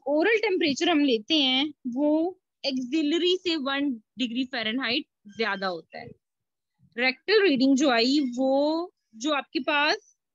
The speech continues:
oral reading आ रही थी उससे वन Fahrenheit ज्यादा थी। अगर आपके पास oral में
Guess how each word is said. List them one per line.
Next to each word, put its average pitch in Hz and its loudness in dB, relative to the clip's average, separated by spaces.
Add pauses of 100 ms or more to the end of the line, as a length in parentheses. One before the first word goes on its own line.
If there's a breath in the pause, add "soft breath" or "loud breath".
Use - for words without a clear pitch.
(800)
oral 339 2
reading 294 2
आ 240 0
रही 254 -2
थी 262 0 (460)
उससे 403 -4
वन 302 -4
Fahrenheit 285 -2
ज्यादा 220 -4
थी। 202 -14 (120)
अगर 277 2
आपके 294 -2
पास 269 -2 (360)
oral 294 8
में 285 8